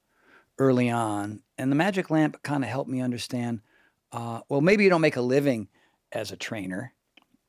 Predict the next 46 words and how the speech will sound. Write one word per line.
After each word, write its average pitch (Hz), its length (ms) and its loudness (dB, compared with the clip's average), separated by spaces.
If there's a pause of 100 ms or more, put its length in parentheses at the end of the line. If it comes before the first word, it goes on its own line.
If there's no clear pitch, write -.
(160)
you 110 100 -8
know, 104 140 -4
or 110 100 -2
maybe 143 220 2
you 151 40 4
don't 143 80 4
make 123 140 -2
a 123 40 -4
living 123 280 0
as 104 100 -8
an 110 80 -8
actor, 110 420 -4
but 113 200 -10
you've, 131 240 -6 (260)
it 131 100 -6
tells 190 280 2
you, 143 100 0
make 156 300 0
these 143 260 -2
lists 175 240 0
of 117 100 -6
all 120 160 0
your 151 120 -6
favorite 120 380 -8
stuff. - 500 -10 (760)
Top - 280 0
ten 156 180 4
favorite 135 320 0
things 127 280 -4
that - 140 -14
you, 143 260 0 (360)
the - 80 -20
person 190 400 2
you'd 160 100 -2
wanna 156 220 4
be, 147 320 0
the 120 80 -6
s-, - 200 -12
the, 135 220 -8
the, 127 160 -8
the 123 200 -10 (200)
occupations 160 640 0
you 143 100 -2
like 139 200 2
to 127 80 -6
have. 120 480 2